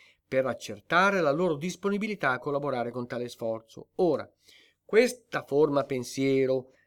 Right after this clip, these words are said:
che è fatta amalgoma-, amalgamando questi tre elementi con l'aria che è sempre presente, quindi terra,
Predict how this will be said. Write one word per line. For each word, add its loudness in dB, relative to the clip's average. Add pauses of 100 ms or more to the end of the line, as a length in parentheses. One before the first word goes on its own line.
(160)
che 4
è 4
fatta -2
amalgoma-, -2
amalgamando 0
questi -14
tre -2
elementi -2
con -8
l'aria -2
che -12
è -10
sempre -14
presente, -8 (180)
quindi -2 (400)
terra, 0